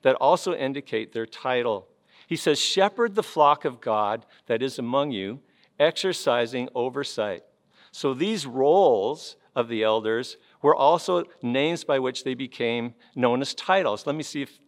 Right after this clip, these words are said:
you can follow my logic. So in baseball, one who pitches is known as a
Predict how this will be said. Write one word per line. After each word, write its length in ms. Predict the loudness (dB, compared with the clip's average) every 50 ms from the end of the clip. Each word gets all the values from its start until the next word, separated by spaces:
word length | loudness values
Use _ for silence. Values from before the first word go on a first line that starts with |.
| -14
you 140 | -8 -8 -6
can 160 | -4 -4 -4
follow 280 | -2 -2 0 0 0 0
my 140 | 0 0 0
logic. 440 | 2 2 2 2 0 -2 -8 -6
So 200 | -2 2 4 6
in 100 | 6 6
baseball, 600 | 6 4 4 2 0 2 2 4 4 4 2 -2 -8 -20 -20 -20 -20 -16 -6
one 300 | 2 8 10 12 12 12
who 200 | 8 6 4 4
pitches 760 | 2 6 6 6 6 4 -2 -2 -2 -2 -4 -6 -12 -18 -18 _ _ -6
is 200 | -4 -4 -2 2
known 240 | 4 4 6 6 6
as 240 | 4 2 2 2
a 320 | 2 4 4 4 2 0